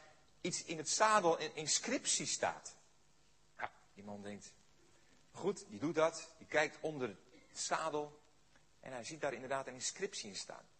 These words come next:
Er staat, "The King" staat daarin. Dus hij gaat terug naar de telefoon en zegt, "Ja, er staat een inscriptie en er staat, 'The King' in." Toen zegt deze man, hij zegt, "Meneer, ik bied u nu namens de directeur van Harley Davidson Company driehonderdduizend dollar voor deze motor."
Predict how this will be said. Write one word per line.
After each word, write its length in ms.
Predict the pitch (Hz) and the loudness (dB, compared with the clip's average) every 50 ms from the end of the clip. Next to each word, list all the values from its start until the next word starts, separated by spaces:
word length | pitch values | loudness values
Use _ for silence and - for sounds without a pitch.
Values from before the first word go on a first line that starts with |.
| - - | -20 -18
Er 100 | 98 101 | -16 -14
staat, 300 | - - 135 135 131 - - - - - 95 95 | -8 -6 -6 -6 -6 -10 -16 -20 -20 -20 -8 -4
"The 100 | 110 110 | -4 -4
King" 400 | - - - 220 190 147 113 92 85 - | -4 -6 -8 -6 -6 -6 -8 -12 -14 -18
staat 300 | - - - - - - | -18 -18 -16 -16 -18 -18
daarin. 200 | - - - - - - - - - - - - - - - - - - - - - - - - - - - - | -18 -20 -20 -20 -20 -20 -20 -20 -20 -20 -20 -20 -20 -20 -20 -20 -20 -20 -20 -20 -20 -20 -20 -20 -20 -20 -20 -20
Dus 80 | - - | -14 -10
hij 80 | - | -10
gaat 160 | - - - | -8 -10 -10
terug 240 | - 120 131 117 - | -8 -6 -6 -6 -6
naar 140 | 113 104 104 | -6 -8 -8
de 60 | 98 | -6
telefoon 320 | - 123 101 - - 147 135 | -8 -10 -10 -4 -2 -2 -2
en 60 | 135 | -2
zegt, 140 | 104 90 113 | -4 -4 -4
"Ja, 100 | 135 135 | -4 -2
er 60 | - | -2
staat 220 | - - 135 127 | -2 -2 -2 -2
een 60 | - | -2
inscriptie 500 | 104 101 - - - 165 175 - - - | -6 -6 -6 -4 -4 -4 -4 -2 -4 -6
en 60 | 165 123 | -6 -6
er 60 | 107 | -4
staat, 240 | - 131 117 110 - - - - - - 196 | -2 -2 -2 -2 -4 -10 -20 -20 -20 -14 -12
'The 100 | - - | -12 -10
King' 320 | - - 208 214 208 185 | -4 -2 -2 -2 -2 -6
in." 260 | - 170 156 139 - - - - - - - - - - - - - - - - - - - - - - - - - - - | -8 -8 -8 -10 -14 -18 -20 -20 -20 -20 -20 -20 -20 -20 -20 -20 -20 -20 -20 -20 -20 -20 -20 -20 -20 -20 -20 -20 -20 -20 -16
Toen 100 | - 110 | -8 -4
zegt 180 | 127 190 185 170 | -2 -2 2 4
deze 220 | 180 165 143 147 | 4 4 4 2
man, 400 | 147 156 175 185 185 190 196 185 - - - - - - _ - - - | 2 4 4 4 4 2 -4 -12 -16 -20 -20 -20 -20 -20 _ -20 -20 -14
hij 120 | - 131 127 | -12 -8 -8
zegt, 140 | 131 131 | -8 -6
"Meneer, 300 | 135 143 147 160 175 180 | -4 -2 0 0 0 0
ik 240 | - - 135 110 98 | -2 -4 -8 -10 -4
bied 200 | - 170 180 - | -2 -2 -2 -2
u 60 | 170 | -6
nu 340 | 147 127 127 151 185 226 233 - | -8 -6 -6 -6 -6 -6 -6 -10
namens 440 | - 131 156 175 190 185 175 156 - | -4 0 2 2 2 2 0 -2 -6
de 60 | 123 | -6
directeur 440 | 110 135 131 127 - - 170 165 156 | -4 -4 -4 -4 -2 -2 0 0 -2
van 100 | - 135 | -4 -6
Harley 200 | 127 131 127 117 | -6 -6 -4 -2
Davidson 320 | 113 139 147 143 - - - | -2 -2 -2 -4 -6 -8 -6
Company 400 | - 147 135 - 131 131 131 131 - - - - - - - - - - | -6 -6 -6 -8 -10 -12 -12 -14 -18 -20 -20 -20 -20 -20 -20 -20 -20 -20
driehonderdduizend 960 | 101 95 151 170 202 185 160 180 165 139 120 - 147 139 131 - 117 107 101 | -8 -4 -2 0 0 0 -2 -2 -2 0 0 2 2 2 2 0 -4 -2 2
dollar 240 | 151 156 156 147 143 | 4 4 4 2 0
voor 140 | - 127 | -4 -6
deze 240 | 120 127 123 120 120 | -4 -4 -4 -6 -6
motor." 300 | 113 101 87 85 - - | -6 -6 -6 -8 -10 -18